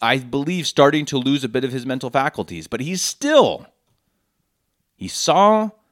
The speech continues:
that, you know, McDaniels wasn't getting it done, it wasn't gonna work,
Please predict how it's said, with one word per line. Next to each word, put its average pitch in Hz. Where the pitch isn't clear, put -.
that, 98
you 107
know, 131
McDaniels 139
wasn't 131
getting 135
it 113
done, 156
it 90
wasn't 127
gonna 131
work, 135